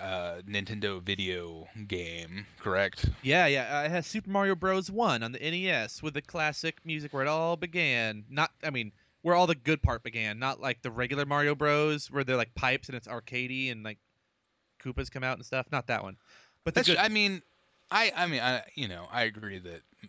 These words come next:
Speaker 1: Super Mario Brothers is better, but the original Mario Brothers arcade has its appeal.
Speaker 2: Oh yeah, it, it, it has its own place and its own thing, but that's not what this is. It's, it has Super Mario Bros. One, Super Mario Bros. Three,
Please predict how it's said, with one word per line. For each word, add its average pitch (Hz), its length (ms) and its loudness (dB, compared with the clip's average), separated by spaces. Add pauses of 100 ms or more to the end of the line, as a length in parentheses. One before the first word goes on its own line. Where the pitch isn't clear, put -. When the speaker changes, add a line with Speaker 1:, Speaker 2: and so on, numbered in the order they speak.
(100)
Speaker 1:
Super 101 280 -8
Mario 85 220 -8
Brothers 82 360 -10
is 98 80 -10
better, 85 260 -6
but 90 240 -8
the - 100 -2
original 180 300 0
Mario 139 240 2
Brothers 101 540 0 (240)
arcade 104 440 2
has 95 300 2
its 95 100 -8
appeal. - 480 -12 (120)
Speaker 2:
Oh 269 80 4
yeah, 240 180 4
it, 175 80 2
it, 208 280 -2
it 277 100 -2
has 269 280 4
its 233 220 -4
own 208 360 2 (380)
place 170 380 2
and 160 80 -4
its 147 120 -4
own 160 160 2
thing, 151 360 4
but 127 160 2 (300)
that's 208 180 6
not 147 140 4
what 107 120 -4
this 117 220 -2
is. - 220 -10 (240)
It's, - 180 -4
it 180 80 2
has 175 160 4
Super 226 220 -2
Mario 208 220 4
Bros. 196 280 -2
One, 113 260 -2 (200)
Super 165 280 -4
Mario 185 220 6
Bros. 196 220 4
Three, 113 300 0